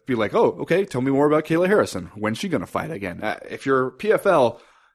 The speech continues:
you gotta realize you got a potential good thing here, and you don't have,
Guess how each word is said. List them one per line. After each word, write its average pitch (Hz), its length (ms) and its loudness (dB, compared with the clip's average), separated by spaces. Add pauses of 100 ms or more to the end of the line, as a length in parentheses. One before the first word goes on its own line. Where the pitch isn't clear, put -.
you 123 160 -2
gotta 143 180 6
realize 120 500 4
you 123 140 -2
got 127 160 2
a 120 60 2
potential 110 400 -6
good 104 240 -6
thing 110 180 -2
here, 95 200 -4
and 92 100 -6
you 110 80 -2
don't 120 160 0
have, 104 440 -6